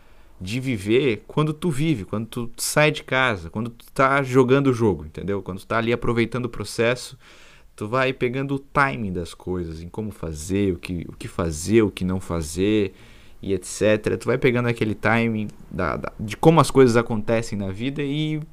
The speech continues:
aos poucos, quando tu vai ver ali, ó, passou dezoito anos, passou dezenove, vinte, vinte e um, ó, já, tu, tu vai notando que tu vai amadurecer mais.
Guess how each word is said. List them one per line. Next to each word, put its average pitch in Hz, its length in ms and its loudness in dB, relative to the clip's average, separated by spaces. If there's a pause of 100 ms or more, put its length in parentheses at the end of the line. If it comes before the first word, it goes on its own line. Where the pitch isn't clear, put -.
(300)
aos 156 240 -2
poucos, 190 300 6
quando 165 160 0
tu - 60 -10
vai 123 160 4
ver 135 160 2
ali, 123 160 2
ó, 101 80 2
passou - 280 -4
dezoito 110 380 -4
anos, 123 400 -4
passou - 260 -10
dezenove, 107 800 -2 (460)
vinte, 131 560 -4
vinte 117 380 -6
e - 20 -4
um, 156 220 -6
ó, 165 260 -8 (440)
já, 120 280 -4 (200)
tu, 131 280 -14
tu - 120 -16
vai 160 140 0
notando 165 300 -4
que 151 60 -14
tu - 60 -18
vai 156 120 2
amadurecer 127 680 -2
mais. 82 480 -8